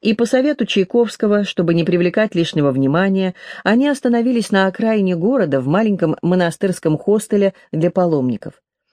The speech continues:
Записались простыми богомольцами, идущими на святой Афон. Два года, что они отсутствовали, Чайковский и ксёндз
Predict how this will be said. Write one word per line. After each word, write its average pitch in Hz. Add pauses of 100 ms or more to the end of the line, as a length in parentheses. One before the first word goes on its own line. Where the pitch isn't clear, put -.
(140)
Записались 233
простыми 165
богомольцами, 156 (220)
идущими 254
на 214
святой 160
Афон. 135 (1120)
Два 220
года, 240
что 160
они 160
отсутствовали, 147 (240)
Чайковский 247
и 185
ксёндз -